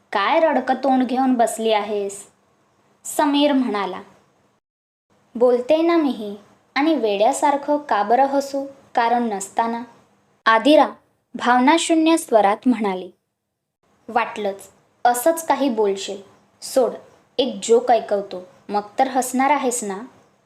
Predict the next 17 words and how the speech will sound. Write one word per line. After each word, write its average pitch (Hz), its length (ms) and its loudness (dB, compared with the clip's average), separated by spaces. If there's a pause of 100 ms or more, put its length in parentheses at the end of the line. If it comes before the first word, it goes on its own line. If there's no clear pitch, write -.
(340)
समीरने 302 580 0
विचारले. 190 600 -4 (1800)
"हं, 269 240 2 (960)
हसण्यासारखा 311 760 2 (100)
जोक 254 300 0
असेल 330 420 2
तर 339 80 2
हसणार, 233 480 -2 (440)
नसेल 294 500 0
तर 349 80 4
don't 294 360 2
expect - 560 -4 (360)
की 285 100 2
मी 240 300 2
एखाद्या 294 340 2
पीजेवर 254 540 2
हसेन." 196 420 -8